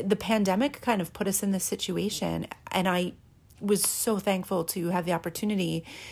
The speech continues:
And here I am, and we've been doing homeschooling now. We're in our second year. I have a third grader, a kindergartner, and a baby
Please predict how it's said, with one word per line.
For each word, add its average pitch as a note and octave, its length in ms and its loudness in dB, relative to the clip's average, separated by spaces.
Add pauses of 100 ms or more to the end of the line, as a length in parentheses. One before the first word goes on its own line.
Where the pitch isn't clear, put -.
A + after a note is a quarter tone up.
(680)
And G3+ 140 4
here A#3+ 140 4
I A#3+ 80 4
am, C#4 480 0
and F#3 420 0
we've F#3+ 300 -2
been G3+ 120 2
doing G3+ 200 0
homeschooling G#3+ 400 -2
now. F3+ 260 0
We're G3 140 0
in F#3+ 100 2
our F#3 120 0
second - 380 -4
year. G#3 300 0 (180)
I F3 40 -2
have F#3 140 -2
a F#3 40 -10
third F#3+ 320 -2
grader, G#3+ 420 0 (220)
a F3 80 -4
kindergartner, G3 680 0 (560)
and G3+ 140 2
a A#3 40 2
baby A3+ 480 0